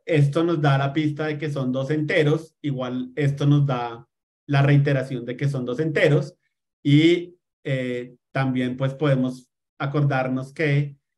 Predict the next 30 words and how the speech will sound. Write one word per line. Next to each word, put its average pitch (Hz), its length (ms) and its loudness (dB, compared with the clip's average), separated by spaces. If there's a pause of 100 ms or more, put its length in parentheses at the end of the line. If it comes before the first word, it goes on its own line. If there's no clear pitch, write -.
(280)
la 139 180 0
operación 139 560 0
de 139 100 -2
dos 147 180 0
enteros 151 520 -2
siempre 151 360 -2
resulta 139 680 -6 (220)
un 156 160 2
entero, 151 580 2 (560)
entonces 127 540 -6
pues 143 300 -2
esta 143 260 0
operación 139 500 0
así 127 200 -6
como 143 160 -2
está 139 240 -2
definida, 139 600 -2 (560)
eh, 127 380 -8
debería 127 440 0
dar 135 200 2
un 151 100 6
entero, 170 460 2
y 147 80 -2
de 123 120 -2
nuevo, 123 360 -6
los 131 200 -6
ejemplos 131 440 -4
nos 143 160 4
ayudan 127 580 -2
a, 139 400 0